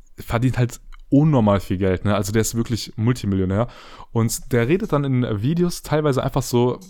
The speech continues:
"Ja, ich hab mir jetzt eine Wohnung gekauft. Ja, das war jetzt ein siebenstelliger Betrag und, ähm, ich hab überlegt, ob ich mir einen Kredit aufnehmen soll, aber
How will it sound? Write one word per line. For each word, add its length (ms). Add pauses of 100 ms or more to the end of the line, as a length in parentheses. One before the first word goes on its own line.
(160)
"Ja, 260
ich 120
hab 100
mir 60
jetzt 180
eine 80
Wohnung 240
gekauft. 520 (460)
Ja, 200
das 200
war 100
jetzt 160
ein 100
siebenstelliger 580
Betrag 480
und, 340
ähm, 200
ich 100
hab 160
überlegt, 300
ob 100
ich 100
mir 60
einen 80
Kredit 280
aufnehmen 360
soll, 280
aber 300